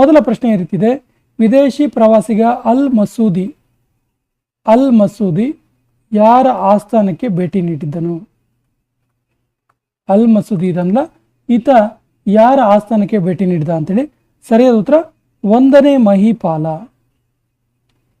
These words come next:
ಯಾರು ಇವರು ಒಂದನೇ ಮಣಿಪಾಲನ ಕೇಳಿದ್ರೆ, ಇವರು ಪ್ರತಿಹಾರರ ದೊರೆ, ದೊರೆ, ಗುರ್ಜರ ಪ್ರತಿಹಾರರ ಅರಸ ಒಂದನೇ ಮಹಿಪಾಲನ ಆಸ್ಥಾನಕ್ಕೆ ಅಲ್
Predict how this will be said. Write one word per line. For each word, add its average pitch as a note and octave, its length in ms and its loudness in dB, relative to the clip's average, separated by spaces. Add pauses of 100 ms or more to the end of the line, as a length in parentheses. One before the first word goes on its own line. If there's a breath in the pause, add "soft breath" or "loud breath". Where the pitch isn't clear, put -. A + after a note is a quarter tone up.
(180)
ಯಾರು D#4 200 4 (120)
ಇವರು C4 160 0 (180)
ಒಂದನೇ B3+ 380 2
ಮಣಿಪಾಲನ G3+ 720 0
ಕೇಳಿದ್ರೆ, G#3+ 280 -2 (540)
ಇವರು C#4 160 0 (220)
ಪ್ರತಿಹಾರರ G#3+ 760 0 (160)
ದೊರೆ, F3 180 -4 (140)
ದೊರೆ, F3 200 -8 (420)
ಗುರ್ಜರ G#3 440 0 (920)
ಪ್ರತಿಹಾರರ F#3 880 -4 (2000)
ಅರಸ G3+ 220 0 (220)
ಒಂದನೇ A#3+ 320 0 (120)
ಮಹಿಪಾಲನ G3+ 500 0 (100)
ಆಸ್ಥಾನಕ್ಕೆ G3 460 -4 (640 soft breath)
ಅಲ್ D4 160 4